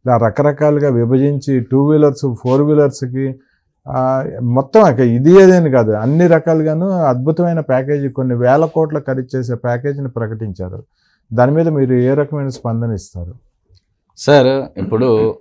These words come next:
Speaker 2: చంద్రబాబు నాయుడు గారు ప్యాకేజీ ప్రకటించారని చెప్తున్నారు. అదే తరహాలో మనము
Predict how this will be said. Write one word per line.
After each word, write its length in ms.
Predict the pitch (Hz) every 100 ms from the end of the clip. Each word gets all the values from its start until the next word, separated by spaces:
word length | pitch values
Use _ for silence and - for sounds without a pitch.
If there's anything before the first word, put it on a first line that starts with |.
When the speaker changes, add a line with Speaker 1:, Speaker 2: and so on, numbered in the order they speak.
| _ _ 92
Speaker 2:
చంద్రబాబు 400 | 104 117 120 117
నాయుడు 200 | 110 101
గారు 180 | 95 107
ప్యాకేజీ 400 | 95 90 98 95
ప్రకటించారని 720 | 95 87 82 78 78 80 73
చెప్తున్నారు. 500 | 64 - 55 60 - _ _ _ 92
అదే 240 | 98 117
తరహాలో 460 | 117 110 107 104 107
మనము 460 | 101 95 98 104